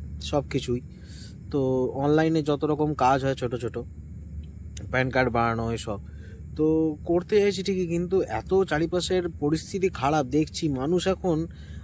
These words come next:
মানে এমন হয়ে গেছে যে, মানে, কাস্টমারদের কথা বলবো না, কাস্টমারদের কোথাও দোষ নেই। কাস্টমাররা কি বলতো, মানে, যেখানে দু পয়সা কম পাবে সেখানে যাবে।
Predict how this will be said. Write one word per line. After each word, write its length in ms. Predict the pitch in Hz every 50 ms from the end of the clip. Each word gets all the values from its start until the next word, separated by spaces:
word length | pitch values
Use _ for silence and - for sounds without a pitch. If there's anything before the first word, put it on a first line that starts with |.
| - - -
মানে 180 | 170 180 190 180
এমন 360 | 165 147 143 175 208 233 226
হয়ে 260 | 202 202 202 196 190
গেছে 360 | 165 156 139 - 139 139 151 - - - - - - - - - - - - -
যে, 540 | 147 139 135 143 156 156 156 156 160 151 - - - - - - - - - - - - - - - - - - - - -
মানে, 340 | 143 143 139 131 131 131 123 - - -
কাস্টমারদের 680 | - 139 139 - - - 214 220 226 226 208 220 214
কথা 280 | 208 - 202 190 214 214
বলবো 260 | 202 208 208 196 190
না, 120 | 180 170 -
কাস্টমারদের 560 | 151 156 - - - 190 196 196 190 202 196
কোথাও 220 | 190 190 202 202
দোষ 280 | 180 190 190 180 - 180
নেই। 140 | 147 113 95 - - - - - - - -
কাস্টমাররা 640 | - 131 - - - 208 208 208 208 202 202 208 202
কি 160 | - - 214
বলতো, 400 | 202 208 208 214 208 196 233 233
মানে, 240 | 220 214 208 214 196
যেখানে 360 | 165 180 175 - 208 214 208
দু 140 | 190 202 185
পয়সা 260 | - 202 196 - 196
কম 220 | - 180 190 196
পাবে 220 | 202 202 202 196 196
সেখানে 360 | 196 202 202 196 208 202 180
যাবে। 240 | 151 127 113 98